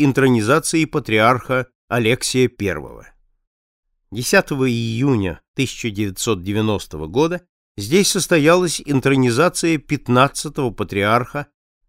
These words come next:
Алексия Второго. До восстановления храма Христа Спасителя в Елоховском Богоявленском соборе была кафедра и Алексия Второго.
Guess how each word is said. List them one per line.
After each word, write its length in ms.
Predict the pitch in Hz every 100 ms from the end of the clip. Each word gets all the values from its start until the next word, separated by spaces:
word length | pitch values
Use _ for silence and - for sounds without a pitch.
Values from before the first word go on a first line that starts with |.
| _
Алексия 600 | 98 87 101 - - 117
Второго. 540 | - 90 69 - - _ _ _ _ _ _ _ _ _ _ _ _ -
До 200 | 85 131
восстановления 800 | 135 - 185 185 202 202 180 151
храма 420 | - 156 139 117
Христа 400 | 113 113 - 123
Спасителя 800 | - 113 - 214 - 87 - - _ _ _ _ _ -
в 40 |
Елоховском 760 | 120 147 190 196 175 - - 143
Богоявленском 720 | 131 135 139 143 160 - 139
соборе 480 | 120 120 123 185 202
была 340 | 175 127 135 165
кафедра 580 | 156 160 185 160 170
и 200 | - -
Алексия 460 | 117 101 113 - 117
Второго. 520 | - 82 85 82 78